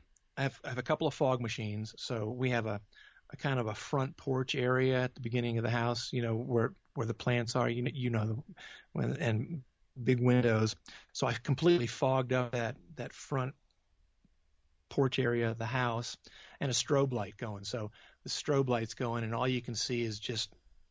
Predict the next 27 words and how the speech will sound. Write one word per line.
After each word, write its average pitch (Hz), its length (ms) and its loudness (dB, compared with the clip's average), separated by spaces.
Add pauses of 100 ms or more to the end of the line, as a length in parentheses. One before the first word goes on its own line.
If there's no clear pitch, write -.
(340)
white 123 540 0
noise. 107 500 0
There's 110 220 -4
nothing 117 440 2
there. 113 340 4 (840)
The 147 100 4
doorbell 131 480 6
would 110 140 -2
ring. 110 320 -2
I, 123 200 -4
I'd 113 180 -4
come 120 180 -2 (160)
in 113 100 -4
my 110 140 0
zombie, 113 640 0 (160)
total 123 320 2
z-, 131 80 -6 (500)
zombie 120 340 2
gear 110 340 4 (680)
and 117 120 2
smash 120 460 2
headfirst 120 560 -2
into 117 160 -2
the 110 320 -2
glass 113 520 0 (760)
door. 127 420 2 (2000)
And 143 180 2